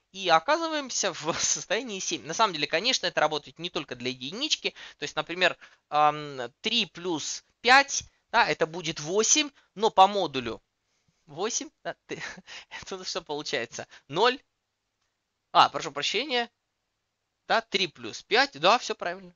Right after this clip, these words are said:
это будет ноль. Понятно? То есть возникают такие забавные ситуации. Как быть, если мы хотим кодировать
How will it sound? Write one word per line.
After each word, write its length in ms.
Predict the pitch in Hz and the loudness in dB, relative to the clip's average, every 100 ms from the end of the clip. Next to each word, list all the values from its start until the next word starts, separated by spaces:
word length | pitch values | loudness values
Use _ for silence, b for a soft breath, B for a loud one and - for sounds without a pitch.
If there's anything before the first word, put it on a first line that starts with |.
| _ | _
это 140 | - | -18
будет 180 | 170 - | -16 -14
ноль. 120 | 135 - b b b b b b b _ _ | -16 -16 b b b b b b b _ _
Понятно? 380 | 208 294 294 - _ - | 0 0 -2 -6 _ -8
То 60 | |
есть 100 | - | -2
возникают 420 | 202 214 240 302 - | -2 -2 -2 -2 -2
такие 300 | - 220 175 | -6 -4 4
забавные 640 | 185 170 220 214 196 175 | 4 8 8 8 2 -4
ситуации. 800 | - 165 165 151 117 - 127 - _ - B B B B _ _ _ _ _ | -4 -6 0 2 2 -2 -20 -20 _ -20 B B B B _ _ _ _ _
Как 300 | - 269 202 | 6 8 8
быть, 240 | 165 240 - | 0 -4 -4
если 240 | 175 170 | -6 -6
мы 100 | 160 | -6
хотим 320 | - 151 151 | -4 -4 -6
кодировать 760 | - 147 143 170 170 151 - | -4 -4 -2 -2 0 -2 -6